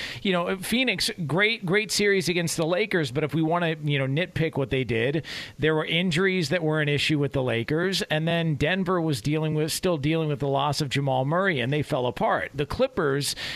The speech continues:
you can look at it and go, "All right, well, they got back into the series against Dallas. They figured that out. And then they were able to take care of business against Utah, who was the number one seed out west."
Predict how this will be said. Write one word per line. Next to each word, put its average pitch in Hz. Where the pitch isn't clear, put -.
you 160
can 185
look 185
at 170
it 160
and 151
go, 151
"All 185
right, 151
well, 147
they 151
got 180
back 185
into 180
the 156
series 170
against 151
Dallas. 131
They 139
figured 165
that 123
out. 123
And 165
then 185
they 196
were 185
able 170
to 156
take 160
care 151
of 127
business 135
against 131
Utah, 165
who 131
was 135
the 139
number 139
one 135
seed 139
out 123
west." 165